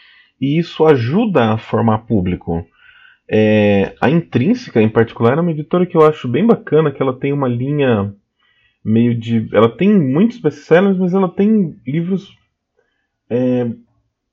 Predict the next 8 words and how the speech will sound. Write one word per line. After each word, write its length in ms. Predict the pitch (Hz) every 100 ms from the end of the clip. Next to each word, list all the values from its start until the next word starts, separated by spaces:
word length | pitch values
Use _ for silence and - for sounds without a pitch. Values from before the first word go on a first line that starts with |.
| _ -
incomuns 680 | 190 202 247 196 190 247 139
até, 340 | 107 107 120 131
assim, 680 | 123 - 139 156 151 131 123
legais 540 | 143 147 131 147 175 -
que 80 |
eles 100 | 120
conseguem 400 | - 117 - 113
lançar. 580 | 117 113 - 117 117 156